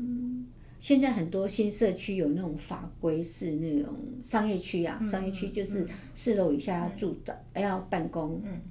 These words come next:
Speaker 1: 五楼以上才住家。
Speaker 2: 对。
Speaker 1: 那住宅这一块是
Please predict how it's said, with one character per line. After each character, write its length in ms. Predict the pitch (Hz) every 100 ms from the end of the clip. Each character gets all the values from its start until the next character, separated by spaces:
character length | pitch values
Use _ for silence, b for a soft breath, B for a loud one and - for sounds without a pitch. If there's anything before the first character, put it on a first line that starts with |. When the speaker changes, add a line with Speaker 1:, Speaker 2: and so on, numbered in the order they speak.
| - -
Speaker 1:
五 140 | 165
楼 180 | 165 175
以 20 |
上 220 | 147 175 160
才 160 | 139
住 240 | 139 - -
家。 260 | - - 202
Speaker 2:
对。 100 | 202
Speaker 1:
那 80 |
住 140 | - 240
宅 180 | 165 151
这 140 | 180
一 60 | 165
块 200 | 180 165
是 260 | - 170